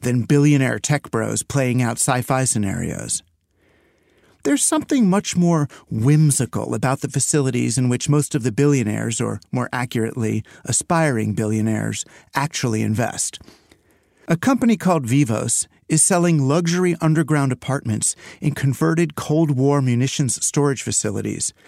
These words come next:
missile silos, and other fortified locations around the world. Like miniature Club Med resorts, they offer private suites for individuals or families and larger common areas with pools, games, movies, and dining.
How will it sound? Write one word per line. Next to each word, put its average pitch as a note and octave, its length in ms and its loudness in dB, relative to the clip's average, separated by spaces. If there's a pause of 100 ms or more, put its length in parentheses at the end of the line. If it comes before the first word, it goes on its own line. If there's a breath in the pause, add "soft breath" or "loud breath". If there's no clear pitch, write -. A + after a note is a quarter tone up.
(180 soft breath)
missile C#3+ 300 2
silos, C#3 560 0 (300 loud breath)
and G3 140 2
other F3+ 260 2
fortified C#3+ 680 0
locations A#2+ 640 0
around A2+ 300 2
the G#2+ 80 0
world. A2+ 480 -4 (880 loud breath)
Like E3 240 0
miniature A#3 800 2
Club E3 420 0
Med C#3 300 2
resorts, A2+ 720 -2 (300 loud breath)
they D#3 100 0
offer D#3 340 0
private D3+ 540 -2
suites C#3+ 480 -2
for C#3+ 120 -4
individuals C3+ 680 0
or C3 80 -2
families A#2 580 -2 (380 loud breath)
and G3 180 0
larger G#3+ 460 0
common E3 400 0
areas - 560 -4
with - 180 -6
pools, F3 640 0 (240 soft breath)
games, D3+ 560 2
movies, C3 480 2
and A#2 160 2
dining. A2 480 -4